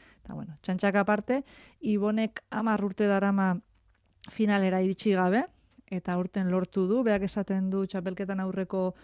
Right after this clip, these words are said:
bere jarrera aldatu dula, askoz lasaiago hartu dula eta gozatzera jundala. Ez dala larritu edo estutu aurreko txapelketetan bezala, eta oso ondo funtzionatu dio.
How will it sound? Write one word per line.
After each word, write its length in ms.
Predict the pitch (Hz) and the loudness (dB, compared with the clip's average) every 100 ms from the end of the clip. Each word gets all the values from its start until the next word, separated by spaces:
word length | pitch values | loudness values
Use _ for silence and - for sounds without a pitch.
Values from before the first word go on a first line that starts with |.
| - 202 | -12 -2
bere 220 | 190 190 | -2 0
jarrera 360 | 190 185 180 | -2 -2 -2
aldatu 320 | 175 175 175 175 | -2 -4 -6 -4
dula, 380 | 220 240 254 220 | -4 -4 -6 -10
askoz 260 | - 180 180 | -10 -8 -8
lasaiago 440 | 175 185 170 165 | -8 -6 -8 -8
hartu 260 | 170 - 170 | -10 -8 -6
dula 280 | 185 185 175 | -6 -6 -6
eta 120 | 170 165 | -6 -6
gozatzera 520 | 170 202 190 196 180 - | -4 -4 -2 -2 -4 -6
jundala. 380 | 170 170 190 262 - - - _ | -8 -6 -8 -10 -14 -20 -20 _
Ez 80 | 175 | -4
dala 240 | 196 202 190 | 0 0 0
larritu 460 | 185 185 196 202 | -2 -4 -4 -2
edo 140 | 185 180 | -4 -6
estutu 460 | - - 196 196 180 | -6 -4 -2 0 0
aurreko 380 | 180 190 202 190 185 175 170 _ _ | 0 -2 0 2 0 -2 -8 _ _
txapelketetan 680 | 190 175 180 196 190 185 180 | -10 -8 -6 -6 -6 -6 -6
bezala, 320 | 175 190 202 220 | -6 -6 -4 -4
eta 140 | 175 | -4
oso 140 | 175 190 | -4 -2
ondo 140 | 185 | -2
funtzionatu 580 | - 180 - 175 170 175 | -2 -4 -4 -4 -2 -2
dio. 220 | 190 240 | 0 -2